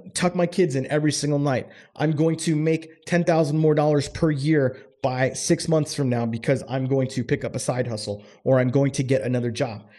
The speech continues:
Guys, money should never be an issue for anybody in America.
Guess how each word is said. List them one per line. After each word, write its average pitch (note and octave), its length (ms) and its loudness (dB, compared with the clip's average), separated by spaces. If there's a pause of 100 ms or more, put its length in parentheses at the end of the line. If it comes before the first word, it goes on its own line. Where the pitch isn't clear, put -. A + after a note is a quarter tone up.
(180)
Guys, E3 220 2
money G3 360 4
should D3+ 220 -4
never E3 240 2
be C3 120 -2
an B2 60 0
issue B2+ 220 0
for - 160 -8
anybody A#2 420 0
in A2+ 80 -2
America. A2+ 460 0